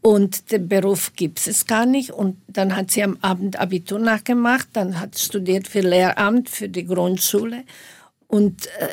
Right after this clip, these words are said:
es war schon auch, ich meine, ich hab mit ihr Russisch gelernt. Die hatte keine Ahnung. Wir haben auswendig Puschkins Gedichte, dass sie, und vor kurzem hab ich ihr Abiturzeugnis in, in der, in der Hand gehabt. Das haben wir schon auf Dreier bis Vierer gebracht,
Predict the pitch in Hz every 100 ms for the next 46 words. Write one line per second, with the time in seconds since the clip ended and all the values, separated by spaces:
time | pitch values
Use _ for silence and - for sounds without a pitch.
0 | 240 233 - 247 - 220 - 202 196 202
1 | 269 - 185 233 - - 220 262 - 240
2 | - - - - 220 - 196 247 233 233
3 | - 202 190 202 269 - - - 185 -
4 | 170 - - 202 190 - 208 185 190 214
5 | 233 87 85 - - 196 180 196 196 _
6 | 214 233 240 208 208 196 190 - 226 -
7 | - 202 190 - 170 190 226 - 220 180
8 | 185 - - - - - - - _ 202
9 | 175 196 190 269 - 233 185 185 175 160
10 | 135 185 185 180 247 254 - 170 180 180
11 | 185 - - 180 - 185 202 196 185 202
12 | - 175 180 180 - - - - - 190
13 | - 156 170 190 208 - 311 349 240 190
14 | 196 190 190 185 190 180 - 190 185 175
15 | 175 175 180 180 - -